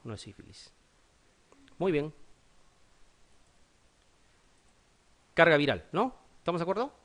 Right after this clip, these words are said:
Esta, esta, por eso es que es la que otorga más, más riesgo. Miren esto de aquí, para que cada vez nos familiaricemos mejor.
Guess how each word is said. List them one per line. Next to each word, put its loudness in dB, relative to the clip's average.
Esta, -2
esta, -4
por 4
eso 6
es -6
que 0
es -8
la -4
que -6
otorga -2
más, -2
más -4
riesgo. -10
Miren 2
esto 0
de 4
aquí, -6
para 0
que -4
cada 0
vez -4
nos -2
familiaricemos -2
mejor. -4